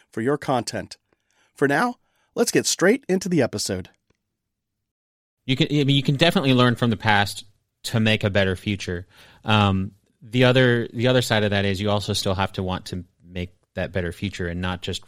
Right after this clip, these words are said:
Speaker 2: repeat the, like we were talking about, you know, repeat the problems of the past.
Speaker 1: Hey, Rudder Nation. Welcome to another episode of Beyond the Rut,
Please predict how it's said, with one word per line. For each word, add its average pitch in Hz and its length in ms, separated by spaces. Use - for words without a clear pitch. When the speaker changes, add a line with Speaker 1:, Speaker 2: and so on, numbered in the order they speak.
Speaker 2:
repeat 123 400
the, 131 180
like 151 180
we 160 40
were 143 60
talking 117 180
about, 98 180
you 107 80
know, 104 80
repeat 113 300
the 104 80
problems 92 340
of 90 60
the - 80
past. 90 320
Speaker 1:
Hey, 185 220
Rudder 120 260
Nation. 107 400
Welcome 196 460
to 135 180
another 165 420
episode 170 540
of 107 180
Beyond 110 500
the 127 160
Rut, 101 320